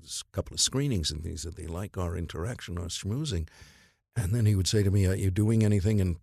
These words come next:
two months or three months or something?" And I'd say, "Yes or no." And he'd say, "Well, don't do anything until you check with me because I think I have something for you."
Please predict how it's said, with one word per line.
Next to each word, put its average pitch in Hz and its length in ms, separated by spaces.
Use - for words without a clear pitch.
two 123 160
months 120 340
or 78 120
three 110 240
months 117 260
or 110 60
something?" 117 400
And - 80
I'd 87 140
say, - 180
"Yes 76 360
or 73 80
no." 71 380
And 78 80
he'd 90 140
say, 87 140
"Well, 85 180
don't 107 300
do 98 200
anything 87 340
until 87 280
you 85 100
check 85 300
with 87 120
me 117 140
because 80 340
I 78 80
think 80 200
I 69 80
have 69 220
something - 420
for 50 240
you." - 140